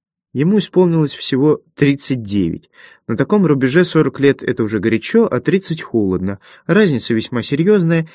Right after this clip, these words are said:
не только в смысле температуры, но и в смысле мироощущения.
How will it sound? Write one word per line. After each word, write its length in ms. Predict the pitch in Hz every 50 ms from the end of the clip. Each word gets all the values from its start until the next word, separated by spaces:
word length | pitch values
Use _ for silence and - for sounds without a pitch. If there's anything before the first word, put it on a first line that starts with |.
| _ _ _
не 140 | 120 123 127
только 280 | - 185 180 180 -
в 80 | 139 -
смысле 340 | - - 139 135 - - 123
температуры, 640 | - 135 131 123 131 127 127 123 - 135 123 120 113
но 140 | 139 190
и 60 | 196 165
в 40 |
смысле 500 | - - 139 143 151 - - 143 139 139 - _ _ _ _
мироощущения. 1160 | - 117 127 131 131 127 123 120 - - - 127 - - - - - 92 85 82 85 85 -